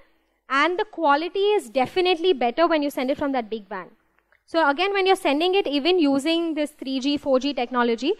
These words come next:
you will still have to send it real time. It's, it doesn't happen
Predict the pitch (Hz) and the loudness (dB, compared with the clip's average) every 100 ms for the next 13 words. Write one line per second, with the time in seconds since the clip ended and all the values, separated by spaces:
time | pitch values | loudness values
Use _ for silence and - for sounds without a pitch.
0 | - - _ 285 294 320 359 330 311 302 | -8 -20 _ 0 2 2 0 2 2 2
1 | 320 277 254 254 233 214 190 135 _ _ | -2 -2 -2 -4 -6 -6 -10 -16 _ _
2 | _ _ _ 277 - - _ _ _ _ | _ _ _ -14 -14 -20 _ _ _ _
3 | _ 269 254 254 294 277 247 240 240 240 | _ -6 -4 -2 -4 -2 -4 -4 -6 -6
4 | 240 | -8